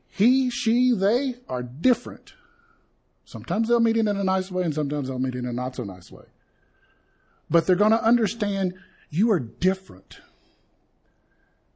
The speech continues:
And oftentimes, it'll be the kind of difference that's attractive, that draws people to us.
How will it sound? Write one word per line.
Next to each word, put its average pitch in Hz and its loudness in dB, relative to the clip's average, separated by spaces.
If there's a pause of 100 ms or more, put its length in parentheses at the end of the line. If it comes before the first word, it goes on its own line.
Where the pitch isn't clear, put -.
And 156 -2
oftentimes, 165 0
it'll 170 0
be 190 4
the 175 2
kind 185 -2
of 139 -2
difference 180 0
that's - -4
attractive, 151 -8 (460)
that 175 -6
draws 208 -6
people 160 -4
to 233 -2
us. - -8